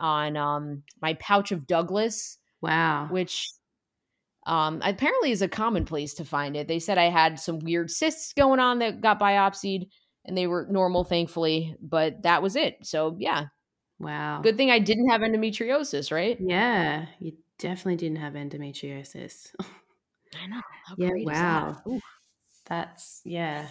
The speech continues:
Speaker 1: God. <laughs>
Speaker 2: Good on you for advocating for yourself, though.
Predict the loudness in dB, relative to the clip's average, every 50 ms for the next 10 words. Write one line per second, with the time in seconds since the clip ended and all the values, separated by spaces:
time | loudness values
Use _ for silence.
0 | -14 -16 -16 -18 -18 _ _ _ _ _ _ _ _ _ _ _ _ _ _ _
1 | -6 -6 -4 -4 -4 -4 -4 -6 -8 -12 -18 -18 0 4 6 6 8 8 8 8
2 | 8 6 4 2 2 4 6 6 6 6 2 -2 0 0 2 2 2 2 2 2
3 | 2 2 2 0 -2 -2 -2 -2 -4 -6 -4 -4 -2 -2